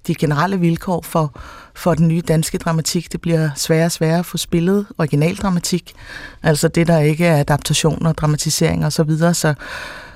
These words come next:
forlaget ligger ligesom også i en vision, øh,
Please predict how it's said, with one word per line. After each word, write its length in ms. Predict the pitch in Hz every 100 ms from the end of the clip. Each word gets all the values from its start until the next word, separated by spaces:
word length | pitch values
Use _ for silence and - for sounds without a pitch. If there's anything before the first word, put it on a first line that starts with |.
| -
forlaget 480 | - 185 190 196 170
ligger 260 | 165 175
ligesom 300 | 185 170 180
også 260 | 156 151 185
i 20 |
en 120 | 180
vision, 500 | 160 - 175 165 151 139 175
øh, 560 | 165 151 - - 127